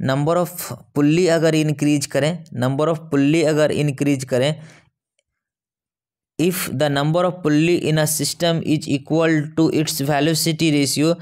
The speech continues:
then it is set of, सेट क्या है? Second system of pulley, second system of pulley बोलते हैं। <clears throat> कहता है कि if the number of pulley in a system is equal to its velocity ratio,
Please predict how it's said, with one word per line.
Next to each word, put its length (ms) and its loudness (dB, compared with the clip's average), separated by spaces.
then 380 0
it 60 -6
is 280 -2
set 300 0
of, 240 0
सेट 380 -4
क्या 180 -2
है? 100 0
Second 580 -2
system 440 -4
of 220 0
pulley, 260 2
second 360 -2
system 360 -2
of 160 0
pulley 240 2
बोलते 340 0
हैं। 180 -4
<clears throat> 160 -2
कहता 240 -2
है 100 0
कि 200 0
if 60 -14
the 140 0
number 360 0
of 140 0
pulley 380 2
in 180 0
a 160 0
system 460 0
is 200 -4
equal 440 -2
to 160 2
its 240 -2
velocity 640 0
ratio, 300 -2